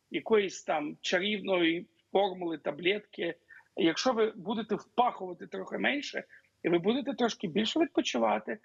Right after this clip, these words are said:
це означає, що у вас буде більше ресурсу. І означає, що ви більше будете робити. Як не дивно, диви, чим більше ви відпочиваєте, тим більше ви зможете зробити. І це велика мудрість, яка є.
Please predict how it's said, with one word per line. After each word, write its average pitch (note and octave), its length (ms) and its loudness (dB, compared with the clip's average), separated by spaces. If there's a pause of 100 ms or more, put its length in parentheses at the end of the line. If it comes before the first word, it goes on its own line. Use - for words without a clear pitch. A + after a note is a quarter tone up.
(320)
це G#3 120 4
означає, G3 480 0
що - 120 -10
у G#3 40 -4
вас F3 80 -6
буде G#3 240 -4
більше F#3+ 320 0
ресурсу. G3 600 -2 (380)
І F3+ 100 4
означає, G3 500 2
що - 140 -10
ви G3+ 60 -8
більше A#3+ 300 -6
будете D4+ 340 -2
робити. D4+ 480 0 (380)
Як C4 320 2
не C#4 100 2
дивно, F#3 480 -2 (160)
диви, G3 340 0 (1040)
чим C4 380 0 (160)
більше G3+ 480 -2
ви G3 80 -6
відпочиваєте, G#3 920 -2 (480)
тим G#3 220 2
більше E3 480 -2
ви F3 80 -4
зможете D#3 440 -4
зробити. D3+ 380 2 (720)
І D#3+ 100 4
це A#3 340 2 (300)
велика G#3+ 360 0
мудрість, G#3 420 -2
яка - 180 0
є. E3+ 280 0